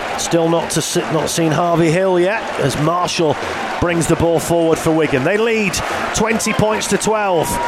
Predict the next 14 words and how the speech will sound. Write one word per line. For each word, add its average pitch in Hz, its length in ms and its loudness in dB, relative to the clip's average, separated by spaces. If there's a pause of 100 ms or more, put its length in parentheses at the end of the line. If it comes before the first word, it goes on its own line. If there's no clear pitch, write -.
(260)
They're 196 160 2
in 196 100 0
the 196 80 2
driving 185 480 0
seat 190 300 0
now. 196 280 0 (300)
Good 202 140 2
stint - 400 -2
there 196 200 2
from 180 260 0
Mago. 190 440 2 (1400)
Now 143 260 0
here's 175 280 0
Nsemba. 170 680 -2